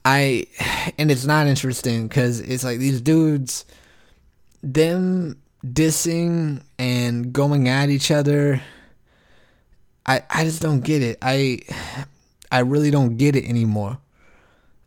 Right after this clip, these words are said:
It, aren't they bored at this point? What more can they say to each other? You know, I, I do admit it's kind of entertaining. It kind of is, but it doesn't do shit for me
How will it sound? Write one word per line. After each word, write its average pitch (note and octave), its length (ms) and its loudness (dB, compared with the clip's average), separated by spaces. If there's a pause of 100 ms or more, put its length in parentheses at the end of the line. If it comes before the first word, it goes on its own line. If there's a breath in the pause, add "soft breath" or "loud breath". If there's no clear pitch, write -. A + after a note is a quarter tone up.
(420)
It, C3 240 -2
aren't D3+ 180 0
they D#3 120 2
bored C3 400 2
at C3 120 -2
this C#3 160 0
point? C3+ 320 -2
What B2+ 160 -2
more D3 240 2
can C#3+ 180 0
they B2 140 0
say B2 420 0
to A#2 200 -6
each G#2 160 -6
other? F2+ 320 -8 (580 soft breath)
You A#2+ 140 -2
know, B2 160 4
I, B2+ 240 2
I C#3 100 2
do E3 140 6
admit C#3 560 2
it's B2 160 -4
kind D#3+ 500 0
of C3+ 120 0
entertaining. C3+ 880 -2
It C3+ 340 -6
kind D3 500 0
of D3 140 6
is, C#3 480 2
but A#2+ 160 -2
it B2 400 -4
doesn't C3+ 400 0
do B2 240 2
shit - 380 -4
for C3 260 -2
me G#2 260 -4